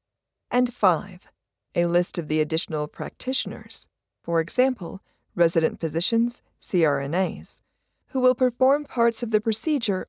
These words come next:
or anesthesia administration, if applicable. Facility leaders may decide to make additional requirements for informed consent witnesses in their policies, including specifying that a witness must be older than eighteen years of age,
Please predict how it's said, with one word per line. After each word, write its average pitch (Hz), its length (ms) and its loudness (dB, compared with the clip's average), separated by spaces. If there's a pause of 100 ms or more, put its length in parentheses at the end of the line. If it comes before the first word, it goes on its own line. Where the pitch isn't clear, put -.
or 190 200 0
anesthesia 180 680 0
administration, 160 920 -2 (320)
if 180 120 -2
applicable. - 640 -6 (1400)
Facility 311 500 0
leaders 220 420 4
may 190 180 4
decide 190 460 2
to 190 80 -4
make 175 180 2
additional 170 520 0
requirements 165 800 0
for 202 140 2
informed 190 500 2
consent 175 500 -2
witnesses 156 520 -4
in 151 80 -4
their 143 160 -4
policies, - 800 -4 (480)
including 294 520 -4
specifying 220 720 2
that 214 120 4
a 214 60 4
witness 170 460 -2
must 175 300 -2
be 240 160 -2
older 196 280 0
than 190 200 -2
eighteen 175 400 -4
years 147 240 -4
of 156 100 -6
age, - 460 0